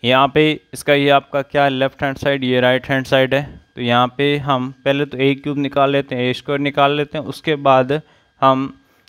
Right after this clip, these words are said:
अपने लेफ्ट हैंड साइड में वैल्यू पुट करेंगे। तो देखिए ए स्क्वायर बराबर A multiply with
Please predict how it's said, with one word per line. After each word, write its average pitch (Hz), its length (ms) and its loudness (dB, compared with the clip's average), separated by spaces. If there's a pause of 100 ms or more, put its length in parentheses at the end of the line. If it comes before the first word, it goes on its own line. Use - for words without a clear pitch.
(120)
अपने 151 360 2
लेफ्ट 151 340 -2
हैंड 139 160 -4
साइड 123 200 2
में 131 120 -4
वैल्यू 123 300 0
पुट 127 240 -12
करेंगे। 135 420 -2 (440)
तो 123 60 -6
देखिए 131 500 -2
ए 151 160 2
स्क्वायर 151 420 0
बराबर 131 520 0 (1600)
A 143 80 4 (120)
multiply 139 580 -2
with 139 180 -4